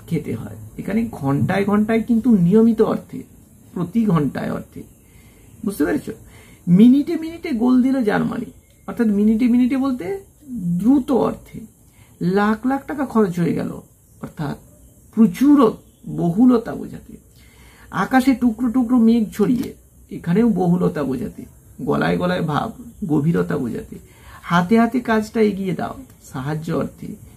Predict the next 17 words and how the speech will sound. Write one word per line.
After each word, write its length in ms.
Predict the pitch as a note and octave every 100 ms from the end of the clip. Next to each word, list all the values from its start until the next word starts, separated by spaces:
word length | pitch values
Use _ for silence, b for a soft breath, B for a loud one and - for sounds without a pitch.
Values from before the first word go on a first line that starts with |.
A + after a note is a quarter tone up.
| b
বাচ্চারা 500 | F3+ C#3+ C#3+ - F#3+ E3+
চোর 260 | - F3+ F#3 G#3
চোর 180 | G3+ F3
খেলছে, 440 | E3+ - - - - _ - -
অর্থাৎ 300 | C#3+ - - - - - _ - - -
চোরের 480 | F3 F3+ G3+ A3 - -
অনুকরণ 680 | E3 E3+ F#3 F3+ A3 A3+ A#3+
করে 240 | A3+ A#3+ A#3
যে 140 | E3+
খেলা 220 | - D#3+
সেটা 160 | F3 F3+ F3
চোর 160 | F3+ E3
চোর, 160 | - A3 -
এই 100 | -
জন্য 200 | D3+ E3+ -
অনুকরণ 520 | F3 F#3 F#3+ E3+ - A#2+
অর্থে। 300 | - -